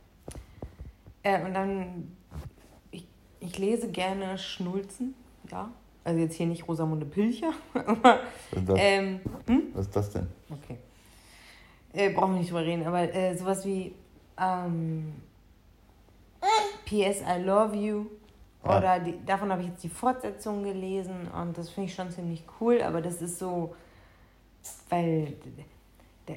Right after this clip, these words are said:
Speaker 1: da geht's halt um den Menschen und, und um, in dem Fall um Trauer, aber ich mag auch viel Liebe oder, oder so. Aber das hat, ja, also es hat seine andere Art von, das ist Kunst, finde ich.
Speaker 2: Okay.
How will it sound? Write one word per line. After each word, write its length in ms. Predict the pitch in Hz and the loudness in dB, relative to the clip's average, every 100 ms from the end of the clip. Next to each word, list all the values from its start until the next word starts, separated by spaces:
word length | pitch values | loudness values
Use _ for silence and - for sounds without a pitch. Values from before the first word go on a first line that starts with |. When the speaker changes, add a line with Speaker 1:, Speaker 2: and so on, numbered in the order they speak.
| - | -10
Speaker 1:
da 80 | 175 | -10
geht's 240 | 165 190 | -6 -4
halt 140 | 233 240 | -2 -2
um 100 | 185 | -4
den 220 | 180 170 | 0 2
Menschen 720 | 151 151 160 160 185 170 160 | 2 0 0 -2 -4 -2 -4
und, 200 | 143 151 | -6 -8
und 200 | - 143 | -8 -10
um, 340 | - 156 147 147 - - - - - - - - | -10 -10 -10 -12 -18 -20 -20 -20 -20 -20 -14 -4
in 140 | 165 | 0
dem 200 | 175 185 180 | 0 0 0
Fall 300 | 185 175 156 | 2 2 2
um 160 | 151 | -4
Trauer, 400 | - - 202 214 | -4 2 4 4
aber 280 | 190 165 151 | 4 2 -2
ich 80 | 151 | -4
mag 220 | 165 160 | -4 -6
auch 120 | 143 - | -10 -8
viel 100 | 170 | -4
Liebe 560 | 160 180 202 185 165 151 | -2 -2 -2 0 -2 -2
oder, 340 | 143 156 151 143 - | -6 -6 -8 -8 -10
oder 380 | - - 143 147 - - - - | -8 -8 -10 -12 -20 -20 -20 -10
so. 280 | 156 143 - | -6 -6 -4
Aber 280 | 165 185 180 - - - - | 2 4 2 -4 -18 -14 -8
das 260 | 180 - | -6 -2
hat, 80 | 214 214 - - - - - | -2 -4 -10 -16 -16 -18 -10
ja, 220 | 151 185 - | -6 -4 -6
also 140 | 180 180 | -8 -8
es 120 | 190 | -10
hat 120 | 220 | -6
seine 240 | 202 196 - | -6 -4 -2
andere 260 | 208 214 | -2 -2
Art 240 | - 170 165 | 0 0 -2
von, 300 | - 170 160 - - - - - | -4 -4 -4 -10 -18 -20 -18 -10
das 160 | 175 | -6
ist 60 | 156 165 139 - - - | -4 -4 -6 -12 -20 -12
Kunst, 600 | - 196 175 - - - - - - - - - - - - | 2 4 4 -2 -10 -18 -20 -20 -20 -20 -20 -20 -20 -20 -8
finde 200 | 165 139 | -6 -4
ich. 140 | 123 - - - - - - - - - - | -6 -12 -20 -20 -20 -20 -20 -20 -20 -20 -8
Speaker 2:
Okay. 220 | 101 101 | -4 -2